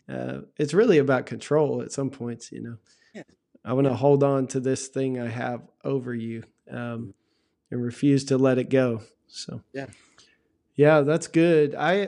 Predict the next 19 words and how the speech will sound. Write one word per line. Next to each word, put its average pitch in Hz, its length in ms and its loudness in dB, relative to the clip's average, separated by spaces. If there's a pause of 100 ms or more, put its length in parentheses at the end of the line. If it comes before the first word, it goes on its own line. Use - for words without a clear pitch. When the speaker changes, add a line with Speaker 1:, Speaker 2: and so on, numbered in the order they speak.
Speaker 1:
I 190 140 -2
actually 190 260 -4
talked 156 300 -4
this 156 200 -4
week 160 240 -4
about 143 500 -4
the 139 440 -4 (160)
elusive 156 720 -2
nature 151 600 -2
of 135 220 -10
the 139 80 -10
resurrection. 131 840 -8 (720)
And 143 140 0
I've 139 80 0
never 180 380 2
spoken 170 520 -2
it 143 140 -4
from 143 300 -4
that 143 400 -2